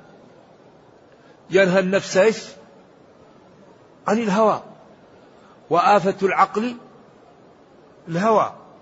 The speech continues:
فمن علا على هواه عقله فقد نجا. إذن من أكبر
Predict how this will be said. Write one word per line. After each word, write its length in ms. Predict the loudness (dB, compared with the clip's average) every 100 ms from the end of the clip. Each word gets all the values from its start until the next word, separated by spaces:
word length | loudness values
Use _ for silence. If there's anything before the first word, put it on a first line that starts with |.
| -20 _ _ -20 _ _ -20 -20 -20 -12 -2
فمن 280 | 2 2
علا 320 | 2 4 4 4
على 280 | 2 2
هواه 560 | 2 4 4 4 4 2
عقله 600 | 0 -2 -6 -2 -2 -2 -12 -20 -20 -20 -20 -20 -20 -20 -20 -10
فقد 360 | -6 -4 -4 -4
نجا. 320 | -6 -6 -12 -16 -20 -20 -20 -20 -20 _ _ _ _ _ _ _ _ _ _ -20 -20 _ -4
إذن 280 | 0 0 0 -4
من 180 | -10 -6
أكبر 640 | -6 -6 -6 -2 -2 -4